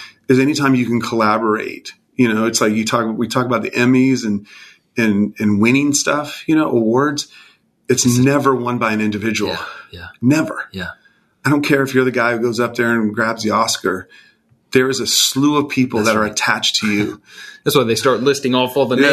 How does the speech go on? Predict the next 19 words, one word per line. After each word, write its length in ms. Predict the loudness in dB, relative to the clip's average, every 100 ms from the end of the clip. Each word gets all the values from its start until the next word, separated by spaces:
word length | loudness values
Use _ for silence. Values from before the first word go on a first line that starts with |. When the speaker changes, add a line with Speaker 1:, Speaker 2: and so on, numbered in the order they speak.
| 2
Speaker 2:
names 120 | 0
Speaker 1:
yeah. 120 | 2
Speaker 2:
of 60 | 2
people 220 | 0 -2
that 100 | -2
have 120 | -2
helped, 300 | 0 0 -2
right? 240 | -4 -2 -2
Of, 180 | -4 0
Speaker 1:
Yeah. 180 | 2 2
Speaker 2:
of 60 |
names 220 | 0 -2
people 260 | -2 -2 0
may 140 | 0 0
not 180 | 0
know, 300 | 0 2 2
but 160 | 2 0
it's 220 | -2 0
like 240 | 0 0